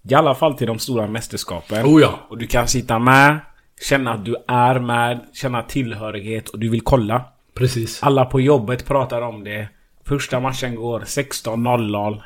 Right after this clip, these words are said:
Speaker 1: S V T, du tittar på det.
Speaker 2: Ja.
Speaker 1: Jag som ändå följer fotboll intensivt, jag kollar även på damer ibland.
Speaker 2: Mm.
Speaker 1: Jag vet inte vad jag hittar, alltså Champions League för damer idag om jag skulle vilja kolla.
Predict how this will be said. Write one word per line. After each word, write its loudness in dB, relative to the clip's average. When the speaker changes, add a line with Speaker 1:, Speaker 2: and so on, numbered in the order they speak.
Speaker 1:
S -2
V -6
T, -6
du -8
tittar -6
på 0
det. -8
Speaker 2:
Ja. -2
Speaker 1:
Jag 6
som 2
ändå 4
följer 2
fotboll -8
intensivt, -6
jag -6
kollar -4
även -2
på -8
damer 0
ibland. -4
Speaker 2:
Mm. -2
Speaker 1:
Jag -4
vet 2
inte -2
vad -2
jag 0
hittar, 0
alltså -6
Champions -4
League -4
för -6
damer -6
idag 0
om -8
jag -10
skulle -8
vilja -4
kolla. -2